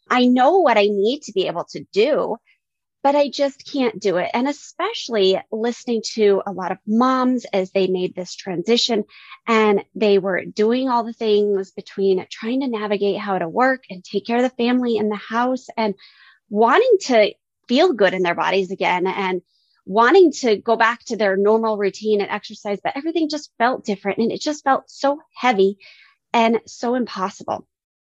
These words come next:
And I kept looking back at how do I really serve people?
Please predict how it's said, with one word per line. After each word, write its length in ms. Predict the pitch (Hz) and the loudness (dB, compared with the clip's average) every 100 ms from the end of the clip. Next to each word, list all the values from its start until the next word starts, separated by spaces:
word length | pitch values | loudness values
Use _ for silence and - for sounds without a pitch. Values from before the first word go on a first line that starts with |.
| - | -6
And 180 | 247 262 | 0 0
I 120 | 262 | 0
kept 600 | - - 403 480 - - | -4 -12 -6 -6 -6 -12
looking 520 | 240 247 254 247 226 | 0 0 0 0 0
back 360 | 190 180 190 - - | 0 0 -2 -6 -6
at 260 | 190 180 - _ _ _ _ _ _ | -4 -2 -6 _ _ _ _ _ _
how 300 | - 294 370 480 440 | -6 0 2 4 4
do 200 | 285 254 | 2 4
I 260 | 226 208 196 | 6 6 4
really 380 | 220 247 277 285 | 0 0 0 -4
serve 500 | - - 214 233 - | -8 -4 -2 -2 -6
people? 460 | - 180 - - - | -4 -4 -2 -6 -6